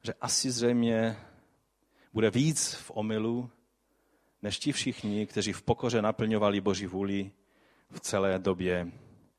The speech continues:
ehm, hist-, eh, dějin církve. Až vezmeme Wesleyho, ten dokonce řekl tak radikální větu, že, že je třeba kázat devadesát procent zákona a pak deset procent milostí, aby to fungovalo.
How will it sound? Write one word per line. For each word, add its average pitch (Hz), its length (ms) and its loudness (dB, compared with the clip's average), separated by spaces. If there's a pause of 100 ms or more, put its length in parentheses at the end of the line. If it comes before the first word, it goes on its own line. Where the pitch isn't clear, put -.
(500)
ehm, 87 680 -4 (1800)
hist-, 104 320 -4
eh, 98 300 0
dějin 95 280 -2
církve. 90 460 -4 (1600)
Až 117 120 2
vezmeme 127 280 10
Wesleyho, 127 600 8 (340)
ten 131 140 6
dokonce 135 440 6
řekl 135 200 4
tak 135 140 8
radikální 135 540 6
větu, 131 320 6
že, 120 280 8 (600)
že 113 640 8 (260)
je 117 100 4
třeba 123 300 6
kázat 131 360 8
devadesát 143 440 8
procent 139 360 4
zákona 156 500 8
a 131 120 2
pak 143 220 8
deset 131 280 2
procent 127 300 2
milostí, 120 420 2
aby 107 180 0
to 107 100 0
fungovalo. 92 540 -4